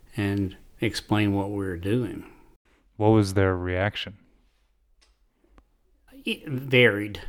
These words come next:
Speaker 2: Okay.
Speaker 1: Yeah, varied. Some people were very excited. Other people were like, "Hmm." <laughs> Some people didn't think it was necessary.
Speaker 2: What was your first flight?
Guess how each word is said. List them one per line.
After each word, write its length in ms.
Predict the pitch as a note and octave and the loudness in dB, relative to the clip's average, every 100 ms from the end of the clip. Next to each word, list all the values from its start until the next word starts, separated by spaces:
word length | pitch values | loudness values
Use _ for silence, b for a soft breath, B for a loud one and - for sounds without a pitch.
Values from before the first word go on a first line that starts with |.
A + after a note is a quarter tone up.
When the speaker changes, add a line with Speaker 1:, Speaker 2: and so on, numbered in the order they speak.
| B B - | B B -18
Speaker 2:
Okay. 240 | G2 - - - - | -18 -20 -20 -10 -4
Speaker 1:
Yeah, 180 | C#3 - - - | -4 -4 -14 -10
varied. 340 | C3 C3+ - - _ _ - _ - - - b b b b - E3+ C3 | -10 -10 -14 -20 _ _ -20 _ -20 -20 -20 b b b b -16 -12 -6
Some 220 | - B2 | 0 2
people 320 | B2+ A#2+ C3+ | 2 0 0
were 60 | A2 | 0
very 260 | A2 A#2 | 2 0
excited. 680 | A#2 - G#2+ A2 A2 C3+ D3+ _ b b b b b - | 0 -6 -4 -2 -2 -4 -8 _ b b b b b -4
Other 160 | A#2+ | -4
people 400 | A2 A#2+ G#2+ B2 | 0 0 0 0
were 60 | A#2 | -2
like, 200 | G#2+ G#2+ - _ - | -2 -6 -16 _ -2
"Hmm." 380 | A2+ A#2 B2 B2 - B B B B B B B B B | 2 4 2 0 -8 B B B B B B B B B
<laughs> 1000 | B B A#3 - - - - - - - | B B -18 -20 -20 -20 -20 -20 -20 -8
Some 220 | - G#2+ | -2 0
people 340 | A2+ A#2 A#2 | 0 2 2
didn't 260 | A2+ A#2 G2+ | 2 2 2
think 220 | B2 G#2+ | -2 -2
it 40 | |
was 180 | B2 G#2 | -4 -2
necessary. 840 | A#2 A#2+ - A2+ - G#2+ A2 B2+ C3 | 0 0 -2 -8 -6 -4 -4 -6 0
Speaker 2:
What 160 | A2+ A#2 | 4 6
was 140 | G#2+ | 6
your 80 | G2+ | 2
first 360 | - G#2 F#2+ | 0 -2 -2
flight? 340 | - G2+ G2 | -2 -2 -2